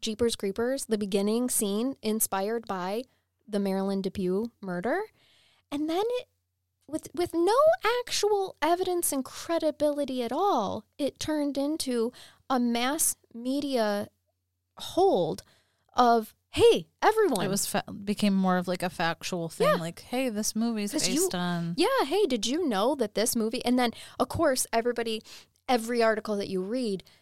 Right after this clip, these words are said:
Speaker 1: is written in this way where they're trying to be, like, funny and interesting and, like, "No, no, not the winged creature. Of course, that's not real. But the opening scene before the winged creature appears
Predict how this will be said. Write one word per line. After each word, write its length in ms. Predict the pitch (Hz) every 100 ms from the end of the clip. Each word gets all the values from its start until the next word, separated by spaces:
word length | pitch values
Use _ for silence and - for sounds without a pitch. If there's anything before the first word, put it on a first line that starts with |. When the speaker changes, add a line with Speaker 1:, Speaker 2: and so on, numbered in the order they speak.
| -
Speaker 1:
is 180 | 277 208
written 260 | 233 254
in 100 | 226
this 180 | 202 -
way 120 | 208
where 120 | 202 196
they're 120 | 196
trying 220 | - 202
to 80 | 202
be, 160 | 196 196
like, 300 | 185 175 - - -
funny 300 | 214 208 180
and 80 | 175
interesting 560 | 202 208 202 - 185
and, 80 | 180
like, 160 | 180 -
"No, 240 | 233 277
no, 380 | 269 247 214 196
not 380 | 240 247 285 277
the 140 | 233 226
winged 480 | 208 269 247 190 -
creature. 440 | - 180 - 185
Of 180 | 196 -
course, 260 | - 254 -
that's 340 | 240 262 -
not 220 | 208 180 -
real. 340 | 190 185 208 - - -
But 140 | 240
the 160 | - 254
opening 400 | 311 302 311 294 277
scene 520 | - 392 302 214 185
before 420 | 202 - 302 311
the 100 | 233
winged 280 | 202 202 190
creature 360 | - 208 196 190
appears 560 | 185 - 294 202 170